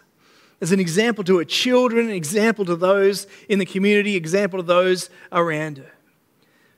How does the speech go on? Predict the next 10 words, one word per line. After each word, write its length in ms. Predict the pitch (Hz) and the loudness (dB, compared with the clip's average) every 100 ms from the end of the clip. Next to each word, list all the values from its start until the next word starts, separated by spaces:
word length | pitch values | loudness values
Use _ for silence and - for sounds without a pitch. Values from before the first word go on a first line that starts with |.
| _ | _
But 140 | 185 180 | -4 -2
for 100 | 208 | -4
two 360 | - 277 254 | -2 0 2
hours 520 | 240 233 220 160 127 - | 2 2 2 2 -2 -2
every 320 | 214 214 208 | 0 0 -2
day, 260 | 180 196 180 | 0 2 2
in 100 | 185 | 0
the 60 | 175 | -2
midst 460 | 185 254 240 - | 2 2 2 2
of, 180 | 208 | 0